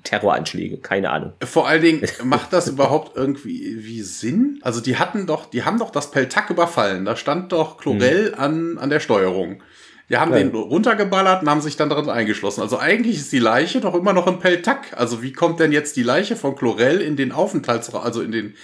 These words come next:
Speaker 2: in den Gate Room, wo jetzt wieder der Sarkophag steht?
Speaker 1: Ja, mysteriös.
Speaker 2: Es ist, also, äh.
Speaker 1: Auf jeden Fall, ähm, ja, ein Jafar da, dessen, der ist in voller Rüstung, man sieht nicht sein Gesicht. Ähm,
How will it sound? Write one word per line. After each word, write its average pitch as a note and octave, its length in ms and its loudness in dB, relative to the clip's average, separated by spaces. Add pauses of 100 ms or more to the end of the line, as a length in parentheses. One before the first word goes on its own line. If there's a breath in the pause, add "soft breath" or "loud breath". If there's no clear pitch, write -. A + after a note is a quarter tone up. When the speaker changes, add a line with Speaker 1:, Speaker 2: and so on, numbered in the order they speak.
(200 loud breath)
Speaker 2:
in A2+ 100 -4
den A2+ 180 2
Gate F3+ 360 2
Room, C#3 240 -2
wo A#2+ 100 -4
jetzt A#2+ 460 -4
wieder E3 160 4
der C3+ 140 2
Sarkophag D3 400 -2
steht? - 160 -10
Speaker 1:
Ja, G#2 180 -6 (160)
mysteriös. E2+ 640 -6 (320)
Speaker 2:
Es A2+ 200 -4
ist, - 280 -8
also, C3+ 220 -4
äh. G#2 160 -6 (260)
Speaker 1:
Auf C#3 400 0
jeden A#2 220 0
Fall, G#2 520 -2
ähm, F#2 500 -6 (180)
ja, F2+ 140 2
ein D#2+ 120 -4
Jafar A#2 500 -2
da, F#2+ 140 0
dessen, E2+ 560 -6
der E2 80 0
ist E2 140 -4
in E2 80 -8
voller E2+ 240 -4
Rüstung, G2 400 -6
man E2+ 120 -6
sieht F2+ 220 -8
nicht E2 160 -10
sein E2 220 -6
Gesicht. F#2 560 -10
Ähm, E2 320 -12